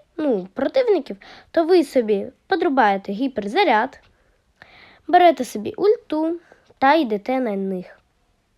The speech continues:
Тому що так ви швидше наберете собі ульту та гіперзаряд. Да. І не треба, будь ласка, використовувати ульту, а потім гіперзаряд, тому що так ефекту не буде. Ви мене зрозуміли?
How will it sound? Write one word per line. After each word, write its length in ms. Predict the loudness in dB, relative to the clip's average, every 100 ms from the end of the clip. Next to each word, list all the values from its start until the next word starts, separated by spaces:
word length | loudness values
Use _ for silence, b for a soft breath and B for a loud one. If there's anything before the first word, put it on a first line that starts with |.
| _ _ _ _ _ _ -10
Тому 280 | -6 -2 -2
що 160 | -4 -4
так 340 | -2 -2 -2
ви 120 | -10 B B B
швидше 480 | -12 -8 -6 -4 -4
наберете 580 | -4 -4 -4 -4 -6 -8 b b
собі 300 | -14 -10 -6
ульту 340 | -6 -6 -6
та 120 | -4
гіперзаряд. 840 | -6 -8 -10 -10 -6 -6 -6 -12 -20 _ _ _ _ -20 -18
Да. 220 | -16 -16 -18 _ _ B B B B
І 120 | 2
не 140 | 2
треба, 420 | 2 4 6 6 0 -4 -10
будь 240 | -10 -6 0
ласка, 340 | 0 0 -6
використовувати 580 | -12 -4 -4 -2 -2 -4 B B B _ -4
ульту, 460 | -2 0 6 6 6
а 120 | 2
потім 360 | 2 0 2 -2
гіперзаряд, 580 | -4 -6 -4 -4 -4
тому 180 | -6 -6
що 140 | -6 -6
так 200 | -6 -4 -6
ефекту 500 | -6 -6 -8 -10 -20 _ _ -6
не 200 | -4 -4
буде. 400 | -4 -8 -10 -14 _ b b _
Ви 80 | -6
мене 220 | -4 -4
зрозуміли? 600 | -6 -8 -6 -6 -6 -6